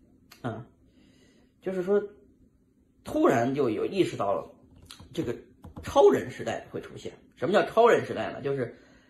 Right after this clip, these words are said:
呃，哪根筋儿你被打通了，任督二脉你一旦被打通了以后呢，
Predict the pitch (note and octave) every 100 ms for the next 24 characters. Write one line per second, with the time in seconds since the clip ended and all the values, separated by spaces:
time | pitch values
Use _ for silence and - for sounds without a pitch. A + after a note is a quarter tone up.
0 | _ _ _ _ - B2 C3 C3+ C#3 C#3
1 | D3 A3+ A#3 A3+ A3+ A3 C3+ C3 G3 -
2 | - - F#3 G3+ - - - G3+ E3+ F3+
3 | G#3+ D#3 F#3 B2 F2+ A2 F3+ E3 D3+ -
4 | - - E3 C#3 F2 - F#3+ G#2+ -